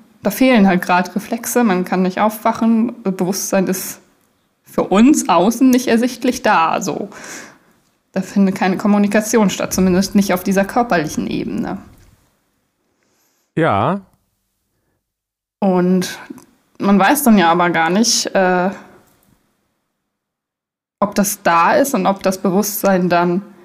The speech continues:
Speaker 1: Schmerzen hat, ob das wahrnimmt, was da los ist. Und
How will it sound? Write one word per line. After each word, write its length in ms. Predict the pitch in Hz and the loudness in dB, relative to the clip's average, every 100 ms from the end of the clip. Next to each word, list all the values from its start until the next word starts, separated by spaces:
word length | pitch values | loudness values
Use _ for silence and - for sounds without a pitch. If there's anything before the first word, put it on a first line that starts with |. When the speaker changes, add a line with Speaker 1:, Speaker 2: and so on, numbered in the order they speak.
| - _ _ _ _ _ _ _ _ _ _ _ | -20 _ _ _ _ _ _ _ _ _ _ _
Speaker 1:
Schmerzen 800 | - 214 175 185 - 240 240 | -2 2 2 0 0 0 0
hat, 400 | 240 277 311 311 - | 2 0 0 -4 -6
ob 180 | 196 - | -6 -2
das 300 | 185 185 - _ _ _ | -2 -2 -12 _ _ _
wahrnimmt, 760 | 175 185 180 214 269 302 311 | 2 4 4 6 6 6 4
was 320 | 277 262 - - | 0 0 -2 -2
da 120 | 254 | 0
los 360 | 240 262 277 | 2 2 0
ist. 440 | - 262 277 - - - | 0 -2 -2 -10 -14 -6
Und 400 | 190 190 190 | -2 0 -2